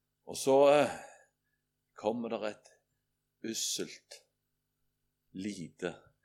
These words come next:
virus. Og så stopper hele verden opp. Og så kan vi stille oss noen spørsmål. Hva, hva er dette? Ehm,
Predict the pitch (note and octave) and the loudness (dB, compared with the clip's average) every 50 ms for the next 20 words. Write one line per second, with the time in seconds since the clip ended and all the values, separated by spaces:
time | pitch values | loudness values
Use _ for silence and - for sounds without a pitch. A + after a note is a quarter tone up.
0 | _ _ _ _ - D#2+ - F2 E2 E2 E2+ - - - - - - - - - | _ _ _ _ -14 -10 -8 -8 -8 -8 -12 -14 -16 -14 -12 -10 -10 -10 -12 -14
1 | _ _ - - - - - - - _ _ _ _ _ _ _ _ _ _ - | _ _ -20 -20 -20 -20 -20 -20 -20 _ _ _ _ _ _ _ _ _ _ -10
2 | - C3 C#3 - - C#3 - - - D#3 - - D3+ A2+ F2 E2 F#2 B2 C3+ - | -6 -6 -2 0 0 0 0 -2 -4 -4 -2 0 -2 -2 -2 -4 -8 -6 -4 -4
3 | G2+ A2+ B2+ C3 - - F#2+ E2 - - _ _ _ _ _ _ _ - - - | -4 -6 -6 -10 -12 -14 -14 -16 -16 -18 _ _ _ _ _ _ _ -6 -6 -6
4 | - - _ _ - - _ _ _ _ _ _ _ _ _ _ _ _ _ _ | -8 -14 _ _ -20 -20 _ _ _ _ _ _ _ _ _ _ _ _ _ _
5 | _ _ _ _ _ _ _ _ _ _ _ _ _ _ _ _ _ _ _ - | _ _ _ _ _ _ _ _ _ _ _ _ _ _ _ _ _ _ _ -6
6 | A2+ A2+ D3 D#3 E3 D#3 - - F3+ D#3 C3+ C#3+ D#3 D#3 - D#3+ D3 D3 C#3+ - | 0 2 2 4 4 2 6 8 8 10 10 10 8 6 6 2 0 0 0 4
7 | C#3+ C#3+ C#3+ C#3 - C#3+ C3 - - - A2 A2+ B2+ C3 A#2+ - - - - - | 4 4 4 4 0 -4 -6 -6 -2 0 2 2 2 2 -2 -4 -10 -18 -20 -20
8 | _ _ _ _ - - F#2+ F#2+ G#2 A2+ A#2 A#2+ A2+ F#2 - F2+ F#2 F#2 G2+ G2+ | _ _ _ _ -10 -4 -2 0 0 0 0 -4 -8 -12 -10 -6 -6 -4 -4 -4
9 | G#2 G#2 - _ _ _ - F#2+ - - _ - - - _ _ _ _ _ _ | -8 -10 -16 _ _ _ -18 -18 -18 -20 _ -20 -20 -20 _ _ _ _ _ _
10 | _ _ _ _ _ _ _ _ _ _ _ _ _ _ _ _ _ _ _ _ | _ _ _ _ _ _ _ _ _ _ _ _ _ _ _ _ _ _ _ _
11 | _ _ _ _ _ _ _ _ _ _ _ _ _ _ _ _ _ _ _ _ | _ _ _ _ _ _ _ _ _ _ _ _ _ _ _ _ _ _ _ _
12 | _ _ _ _ _ - E2+ E2+ E2+ E2 D#2+ D#2 D2+ D2+ | _ _ _ _ _ -20 -16 -14 -14 -14 -14 -14 -16 -16